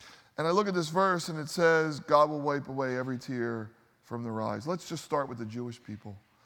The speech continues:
Let's look at their valley of tears. What was it like for God, who created a garden of abundance and gave them everything for life and godliness and all the trees in the garden? What was it like for then,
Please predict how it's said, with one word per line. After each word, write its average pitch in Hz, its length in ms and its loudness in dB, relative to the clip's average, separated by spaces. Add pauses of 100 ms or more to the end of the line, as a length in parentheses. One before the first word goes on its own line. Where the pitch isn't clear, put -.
(160)
Let's 170 160 -2
look 160 140 -6
at 156 80 -6
their 131 160 -2
valley 123 360 -2
of 110 120 -12
tears. 110 600 -12 (720)
What 220 140 6
was 262 120 2
it 269 100 -2
like 214 240 4
for 208 120 -2
God, 175 300 8
who 170 60 0
created 190 480 2
a 165 80 0
garden 180 460 4
of 185 100 0
abundance 156 540 0 (180)
and 143 100 0
gave 180 240 4
them 170 280 2
everything 202 840 2 (360)
for 160 180 0
life 190 480 6
and 175 160 -2
godliness 180 720 2 (320)
and 143 340 0 (160)
all 233 300 8
the 214 100 0
trees 196 760 -2 (100)
in 180 100 -2
the 180 80 0
garden? 160 480 2 (220)
What 196 200 2
was 214 140 -4
it 208 120 -6
like 175 280 4 (220)
for 165 100 -4
then, 165 360 0